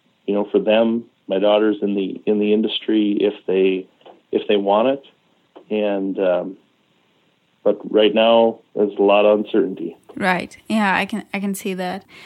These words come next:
Speaker 2: I mean, many people inherited the, the farms, and it has been going on for generations, and, like, giving up on that or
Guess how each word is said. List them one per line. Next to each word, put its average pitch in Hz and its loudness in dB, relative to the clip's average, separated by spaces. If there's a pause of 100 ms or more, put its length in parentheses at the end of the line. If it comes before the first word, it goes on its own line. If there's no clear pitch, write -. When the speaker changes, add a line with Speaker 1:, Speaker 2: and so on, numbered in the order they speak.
(380)
Speaker 2:
I - -8
mean, 190 2
many 196 2
people 185 -2
inherited 190 0
the, - -2
the 190 -4
farms, 170 -2
and 160 -6 (200)
it 175 0
has 196 0
been 202 2
going 190 2
on 175 2
for 185 -4
generations, 175 -2
and, 165 -8
like, 175 -4
giving 202 0
up 196 0
on 202 0
that 165 0
or 190 -4